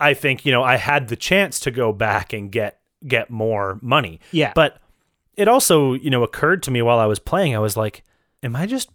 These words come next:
Speaker 1: bad?"
Speaker 2: Right, right.
Speaker 1: Like, it really gave me the feeling, especially in the earlier levels, or mo-, actually, no, not just earlier levels. It was level one. It was just the
Speaker 2: Yeah.
Speaker 1: first one. I was like,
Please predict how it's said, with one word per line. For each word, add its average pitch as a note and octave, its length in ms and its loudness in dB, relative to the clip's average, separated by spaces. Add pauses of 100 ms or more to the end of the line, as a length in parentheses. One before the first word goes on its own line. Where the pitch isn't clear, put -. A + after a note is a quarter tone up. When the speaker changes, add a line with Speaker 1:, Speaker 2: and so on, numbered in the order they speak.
(120)
Speaker 1:
bad?" A2 500 -6 (200)
Speaker 2:
Right, C#3+ 420 0
right. C#3 340 -2 (480)
Speaker 1:
Like, F3+ 180 2
it F3 140 0
really G#3+ 240 4
gave F3+ 260 4
me F#3+ 100 2
the D#3+ 120 2
feeling, F3 460 0
especially D#3+ 760 -2
in C#3 140 -2
the B2+ 120 -2
earlier B2+ 480 0
levels, G#2+ 560 -2 (680)
or C#3+ 80 -2
mo-, C#3+ 180 2
actually, D#3+ 480 0
no, B2 300 -4 (140)
not D3+ 320 0
just B2+ 160 -8
earlier A2+ 260 -2
levels. F#2+ 260 -4
It C3+ 100 -4
was B2 160 -2
level C3 280 0
one. F#2 360 -8
It B2 100 -6
was A2+ 160 -2
just C#3 260 0
the - 80 4
Speaker 2:
Yeah. C#3+ 80 2
Speaker 1:
first C3 200 -2
one. A2+ 120 -6
I B2 80 -2
was B2+ 140 0
like, C3 140 -2